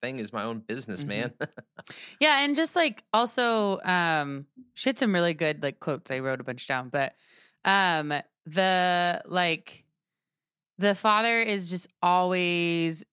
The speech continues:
Speaker 2: waiting and doesn't require you to be ready or doesn't require you to have the correct perspective in order to become, like, to enter into the process of full redemption. Like,
Speaker 1: Yeah.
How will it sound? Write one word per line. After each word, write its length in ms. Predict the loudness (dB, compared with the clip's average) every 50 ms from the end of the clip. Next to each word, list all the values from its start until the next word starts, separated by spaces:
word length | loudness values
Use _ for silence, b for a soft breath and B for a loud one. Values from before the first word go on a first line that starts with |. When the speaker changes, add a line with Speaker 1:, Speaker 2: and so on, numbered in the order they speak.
| _ _ _ 0
Speaker 2:
waiting 500 | 2 2 2 2 2 0 -2 -4 -6 -6 -4
and 200 | -2 0 2 2
doesn't 320 | 0 0 0 -2 -4 -2
require 540 | -4 -6 -4 0 0 2 2 2 2 0 0
you 260 | -2 -2 -4 -4 -4 -4
to 140 | -6 -6
be 160 | -6 -6 -6 -4
ready 420 | -2 -2 -2 -2 -4 -6 -6 -6
or 60 | -4 -2
doesn't 260 | -2 -2 -2 -2 -2
require 460 | -4 -4 -2 0 0 0 2 0 -2
you 260 | -2 -4 -4 -6 -6
to 160 | -6 -6 -4
have 240 | -2 -2 -2 -2 -4
the 80 | -8 -8
correct 300 | -6 -6 -8 -8 -8 _
perspective 640 | -8 -8 -8 -6 -8 -8 -8 -6 -6 -4 -4 -4 -6
in 160 | -6 -8 -6
order 280 | -4 -4 -4 -4 -4 -6
to 340 | -6 -6 -4 -4 -4 -4 -6 B B B B B B B B _ -20 -20 _ _ -4
become, 720 | -2 -2 -2 0 2 2 2 2 0 -2 -2 -4 -6 -8 -10 _ _ _ _ _ -2
like, 380 | -2 -2 -2 -2 -6 -14 _ _ _ _ 0
to 220 | 2 2 2 2
enter 280 | 2 0 2 2 2 0
into 380 | 2 0 -2 -2 -2 -2 -2 -2
the 100 | -2 -2
process 440 | -2 -2 -2 -2 -2 -4 -6 -4
of 200 | -4 -4 -4 -4 -4
full 180 | -4 -4 -2
redemption. 580 | -2 -2 -4 -4 -6 -6 -10 -10 -10 -10 -8 -4
Like, 120 | -2 -2 0
Speaker 1:
Yeah. 120 | -2 -2